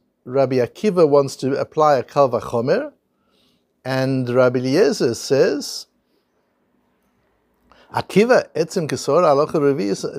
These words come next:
dam Kal Vach-, uh, uh, uh, dam Kal Vachomer, ve'en danin Kal Vachomer me'halacha." He says, "In this case, you can't apply a Kal Vachomer from a halacha l'Moshe Misinai." What does that mean? Kal Vachomer are one of the, um, thirteen methods of extrapolating from the Torah,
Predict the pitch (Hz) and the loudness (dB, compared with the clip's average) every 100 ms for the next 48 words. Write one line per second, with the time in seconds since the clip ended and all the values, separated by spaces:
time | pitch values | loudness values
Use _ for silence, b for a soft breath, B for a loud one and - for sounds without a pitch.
0 | 110 131 165 143 147 123 - 117 131 120 | -6 -6 -4 -2 0 0 -6 -8 -8 -8
1 | - 131 120 110 120 - 110 143 202 160 | -4 -4 -4 -6 -8 -8 -4 0 0 -2
2 | 123 101 - 170 208 117 143 151 143 160 | -6 -6 -2 0 0 0 -2 0 0 0
3 | 160 151 143 139 156 170 160 139 135 202 | -4 -2 -2 -2 -4 -4 -2 0 0 -2
4 | 233 233 _ b b b - 160 139 - | -6 -12 _ b b b -8 -6 -4 -4
5 | 170 175 165 - 226 220 233 - 214 160 | -4 -2 -4 -2 -2 0 -4 0 2 2
6 | 143 - 147 135 117 - 139 120 - 151 | 0 4 4 4 0 -4 -2 -2 -4 -2
7 | 165 123 127 - b b - 131 123 127 | 0 0 -2 -6 b b -4 0 2 4
8 | 143 - 131 127 127 123 113 - 110 90 | 2 0 0 0 -2 -4 -8 -8 -10 -10
9 | 78 - 131 180 156 127 92 117 196 - | -16 -8 -4 -4 0 -2 -2 -8 -6 0
10 | 185 185 - 190 190 131 117 117 143 139 | 0 0 2 0 2 2 2 2 -2 -2
11 | 127 127 123 b b b b - 113 113 | -4 -4 -4 b b b b -8 -2 -2
12 | 113 117 - - 156 151 - 156 127 120 | -2 -6 -10 -2 4 4 2 -4 -4 0
13 | 120 - 151 156 - 123 117 - - 139 | 0 0 -4 -4 -6 -4 -4 -8 -4 -2
14 | 135 139 123 123 143 139 107 104 117 - | 0 0 0 0 -6 -8 -8 -6 -6 -2
15 | 220 202 | 0 0